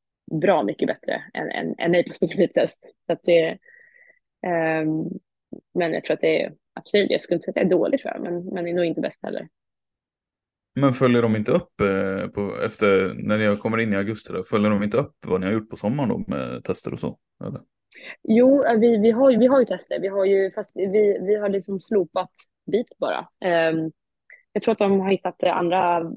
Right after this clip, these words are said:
Speaker 1: vi har, ehm, haft, eh, så här spänst, eh, hopptest på så här hoppplatta. Sen har vi haft, ehm, sprinttester och sen har vi haft, ehm,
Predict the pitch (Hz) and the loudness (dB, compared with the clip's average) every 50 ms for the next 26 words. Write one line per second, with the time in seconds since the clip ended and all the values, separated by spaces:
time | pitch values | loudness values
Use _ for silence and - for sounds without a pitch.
0 | - - - - - 175 185 190 - 190 185 180 180 175 180 185 185 175 175 175 | -12 -14 -14 -12 -6 -4 -2 -2 0 2 2 2 4 4 4 2 2 0 -2 -4
1 | 170 170 170 175 170 170 - _ _ _ _ _ _ _ _ _ _ _ _ _ | -6 -8 -8 -8 -10 -12 -16 _ _ _ _ _ _ _ _ _ _ _ _ _
2 | _ _ _ _ _ _ _ 208 190 - _ _ _ - 196 185 180 185 175 175 | _ _ _ _ _ _ _ -4 -4 -4 _ _ _ 2 2 4 4 2 0 0
3 | 170 170 165 - - - 196 202 190 175 170 - - _ _ 175 170 180 170 180 | -2 -4 -8 -10 -6 -4 -2 0 0 -2 -2 -6 -10 _ _ 0 0 2 0 0
4 | 180 - _ - - 208 208 - - - _ - 175 185 165 196 185 - - - | -4 -4 _ -4 -2 0 0 0 -4 -8 _ -6 -4 -2 -2 -4 -4 -4 -4 -6
5 | 196 - _ _ - 196 196 208 214 - _ _ _ _ _ - 180 175 170 170 | -6 -6 _ _ -2 0 0 0 -2 -4 _ _ _ _ _ -6 -4 -2 -2 -2
6 | 170 170 170 170 _ _ _ _ 175 175 170 170 165 165 165 165 165 170 165 160 | -2 -2 -4 -6 _ _ _ _ 2 2 4 2 2 2 0 0 -2 -4 -4 -6
7 | - _ _ _ _ _ _ _ _ _ _ _ _ _ _ _ - 214 190 175 | -10 _ _ _ _ _ _ _ _ _ _ _ _ _ _ _ 0 0 0 0
8 | - - 208 185 - - - - 185 180 180 175 180 - - 175 - - 165 165 | 0 -4 -6 -8 -8 -10 -4 0 0 2 4 4 2 2 0 -4 -4 -6 -6 -4
9 | 160 170 160 165 165 160 - - _ _ 165 165 160 160 160 156 160 160 160 | -2 -2 -2 -2 -4 -6 -6 -12 _ _ -2 0 0 0 -2 -4 -6 -8 -10